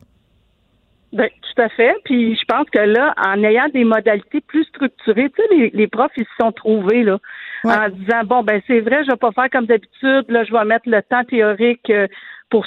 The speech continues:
Speaker 1: ceci, je vais, je vais leur donner des quiz. » Donc, ils modulent, là, leur planification
Speaker 2: Mhm.
Speaker 1: didactique, là, puis je le vois, moi, dans plusieurs milieux que j'accompagne. Donc, on, on sent, là, que les gens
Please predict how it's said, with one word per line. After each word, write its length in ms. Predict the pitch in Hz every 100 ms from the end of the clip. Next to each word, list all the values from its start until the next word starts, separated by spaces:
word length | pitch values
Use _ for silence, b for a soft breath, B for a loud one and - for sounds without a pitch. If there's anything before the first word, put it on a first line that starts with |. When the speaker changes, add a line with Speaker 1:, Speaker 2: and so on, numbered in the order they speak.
| -
Speaker 1:
ceci, 600 | 208 - - 269 277 262
je 40 | 220
vais, 260 | 226 220
je 60 | 196
vais 80 | 214
leur 180 | 214 202
donner 260 | 214 214
des 180 | 202 208
quiz. » 400 | - 277 269 277 233 B B B
Donc, 220 | 214 220 -
ils 160 | 247
modulent, 680 | 233 285 254 214 269 349 392
là, 140 | 254 247
leur 200 | 220 -
planification 760 | 226 202 190 - 190 185 -
Speaker 2:
Mhm. 40 | 220
Speaker 1:
didactique, 640 | 220 202 190 _ 262 269
là, 100 | 247 240
puis 140 | 220
je 80 | 190
le 140 | 202
vois, 280 | 185 196 240
moi, 140 | 247 220
dans 160 | 196
plusieurs 320 | 185 190 190 202
milieux 280 | 202 185 214
que 60 |
j'accompagne. 800 | 196 190 190 165 - 208 269 294 B B B B B
Donc, 220 | 208 214 -
on, 260 | - 214 226
on 400 | 226 220 220 220 - -
sent, 160 | 320 359
là, 120 | 226
que 100 | 226
les 140 | 214 185
gens 160 | 240